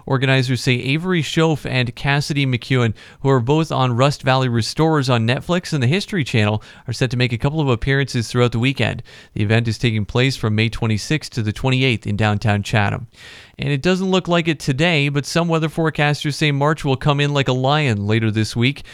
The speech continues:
Environment Canada is calling for snow and blowing snow on Friday. That'll come in as part of a high-impact storm tracking towards southwestern Ontario.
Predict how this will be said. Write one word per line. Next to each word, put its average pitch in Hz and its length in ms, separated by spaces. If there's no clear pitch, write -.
Environment 113 380
Canada 120 380
is 107 100
calling 123 260
for 110 140
snow 127 380
and 107 80
blowing 131 340
snow 110 240
on 104 140
Friday. 113 480
That'll 113 200
come 120 200
in 117 120
as 110 100
part 127 180
of 107 60
a 107 80
high-impact 127 720
storm 135 360
tracking 123 380
towards 120 300
southwestern 117 580
Ontario. 107 640